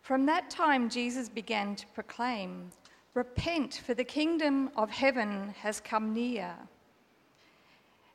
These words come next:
As he walked by the Sea of Galilee, he saw two brothers, Simon, who was called Peter, and Andrew, his brother, casting a net into the lake,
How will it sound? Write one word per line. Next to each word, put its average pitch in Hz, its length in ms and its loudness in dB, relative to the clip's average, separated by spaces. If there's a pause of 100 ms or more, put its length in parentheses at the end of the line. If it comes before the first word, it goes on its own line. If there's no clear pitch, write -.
(360)
As 254 220 2
he 370 120 0
walked 262 380 2
by 220 160 6
the 202 100 -4
Sea 208 300 -4
of 196 140 -4
Galilee, 180 720 -4
he 240 200 -8
saw 254 300 -6
two 254 280 -8
brothers, 190 760 -6 (360)
Simon, 214 880 -2 (160)
who 208 100 -8
was 202 160 -10
called 208 380 -6
Peter, 190 580 -10 (400)
and - 260 -2
Andrew, 214 540 -2
his 226 240 -8
brother, 180 500 -4 (480)
casting 254 600 -2
a 285 80 4
net 202 320 -4 (100)
into 202 300 -8
the 190 120 -4
lake, 180 540 -10